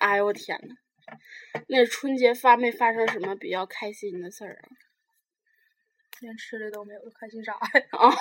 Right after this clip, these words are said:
Speaker 1: 每逢春节泡山金。
Speaker 2: 我寻思，哎呦，真的，我买，
Speaker 1: 哎，你，
Speaker 2: 买条裤子都没系上。
Speaker 1: 是那个吗？你是那个药了吗？就是不是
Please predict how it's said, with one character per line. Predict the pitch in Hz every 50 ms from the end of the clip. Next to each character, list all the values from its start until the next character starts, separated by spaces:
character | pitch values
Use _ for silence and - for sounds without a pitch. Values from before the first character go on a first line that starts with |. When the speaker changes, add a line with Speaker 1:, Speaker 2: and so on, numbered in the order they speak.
| - - - - - 370 370 - - 427 392 392 - - _ _ - - _ _ _ _ _ _ _ _ - - - - - - - _
Speaker 1:
每 | - 208 202 196
逢 | 208 196 - 214
春 | - 233 220 208
节 | 196 175
泡 | 220 220 - 233 202
山 | - 202 185 180 202
金。 | 196 190 170 - - - 240 247 - _ _ _ _ _ _ _ _ _ - -
Speaker 2:
我 | 240 240
寻 | 220 247 226 233
思， | 233 - -
哎 | 220 240 240
呦， | 220 202
真 | 220 214 208
的， | 202 180 160
我 | 175 208
买， | 269 311
Speaker 1:
哎， | 294 262
你， | 226 202
Speaker 2:
买 | 214 214 202 226
条 | 240 220 214
裤 | 330 311 277 247
子 | 233 220
都 | 196
没 | 214 208
系 | 185 202 -
上。 | - 233 214
Speaker 1:
是 |
那 | 196 180
个 |
吗？ | - - _ _ _ _
你 | 240 220
是 | 214 - - - 285 254
那 | 247 240 226
个 | 208 202 202
药 | 214 208 202 196 190
了 | 190 -
吗？ | 226 - - _ _ _ _ _
就 | - - 214
是 | 202
不 | 202 202
是 | 226